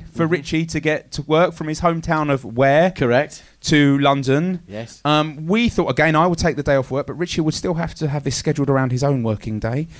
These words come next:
Speaker 2: <laughs>
Speaker 1: Um,
Speaker 2: It was Christmas Eve.
Speaker 1: Yeah, it
Speaker 2: Of course
Speaker 1: was
Speaker 2: you're
Speaker 1: Chris-
Speaker 2: off work.
Speaker 1: Well, I had to take a day's holiday.
Speaker 2: Okay.
Speaker 1: Uh, but no, no, it's fine. It's fine, mate. It's really fine. And so we had to, um,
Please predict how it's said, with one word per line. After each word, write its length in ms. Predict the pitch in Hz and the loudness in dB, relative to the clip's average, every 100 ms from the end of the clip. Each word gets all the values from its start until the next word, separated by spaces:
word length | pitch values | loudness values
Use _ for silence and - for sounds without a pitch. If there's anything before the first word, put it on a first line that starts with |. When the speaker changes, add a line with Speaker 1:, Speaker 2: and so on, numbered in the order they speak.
| - | -20
Speaker 2:
<laughs> 200 | - 131 | -16 -6
Speaker 1:
Um, 480 | 131 127 127 127 131 | 0 2 2 0 -2
Speaker 2:
It 60 | |
was 140 | 240 - | -4 -4
Christmas 360 | 277 - 220 | -4 -4 -4
Eve. 220 | 285 262 175 | -2 -2 0
Speaker 1:
Yeah, 80 | 185 | 0
it 80 | |
Speaker 2:
Of 60 | 170 | 2
course 160 | 233 233 | 0 2
Speaker 1:
was 60 | |
Speaker 2:
you're 100 | 180 | 0
Speaker 1:
Chris- 140 | 151 - | 0 0
Speaker 2:
off 60 | |
work. 280 | 127 117 101 - - - _ - | -2 -2 -4 -12 -20 -20 _ -12
Speaker 1:
Well, 100 | - | -10
I 100 | - | -8
had 200 | - 214 | -8 -10
to 80 | - | -10
take 140 | 180 | -8
a 40 | 165 | -6
day's 180 | 170 170 | -6 -6
holiday. 340 | 180 113 110 - - | -10 -10 -14 -18 -18
Speaker 2:
Okay. 320 | 139 - 170 - _ _ _ _ 139 | -16 -14 -16 -16 _ _ _ _ -20
Speaker 1:
Uh, 260 | 139 139 | -16 -14
but 180 | 131 - | -14 -10
no, 80 | 170 | -10
no, 100 | - | -8
it's 100 | 185 | -10
fine. 240 | - 156 - - | -8 -8 -10 -16
It's 120 | - - | -14 -4
fine, 240 | 151 104 | -4 -2
mate. 160 | 98 - _ | -6 -12 _
It's 140 | - 143 | -10 -8
really 120 | 123 | -6
fine. 220 | 110 98 - - - | -8 -10 -14 -20 -6
And 280 | 170 175 175 - | -2 0 -2 -6
so 200 | - 208 | 0 2
we 240 | 208 254 233 | 4 4 4
had 240 | 196 - | 4 0
to, 500 | - 170 165 160 160 160 | 2 4 6 6 4 2
um, 760 | 151 147 147 143 139 139 139 | 2 4 4 4 2 -4 -8